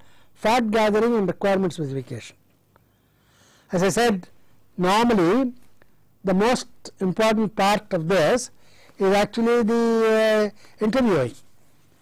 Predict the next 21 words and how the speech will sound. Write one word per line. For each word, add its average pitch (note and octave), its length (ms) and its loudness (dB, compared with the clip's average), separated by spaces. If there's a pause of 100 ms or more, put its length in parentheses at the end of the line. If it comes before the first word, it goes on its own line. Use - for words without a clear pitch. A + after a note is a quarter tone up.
(300)
Interview G#3+ 680 2 (380)
people, G3 580 0 (1300)
and A3 400 0 (300)
while G#3+ 240 0
you A3+ 100 2
interview B3 520 0
people, A3+ 640 0 (320)
you G#3 120 -2
gather A3+ 360 2
facts - 560 -2 (420)
and G3 160 -2
re-, G3 120 -2 (100)
and G3 160 0
fa-, G3+ 120 0
get G#3+ 200 0
a G#3+ 60 2
requirement G3+ 480 -2
specification. E3 640 -4 (1400)
And, G#3 340 2
um, G#3 480 2 (500)
so C4 300 0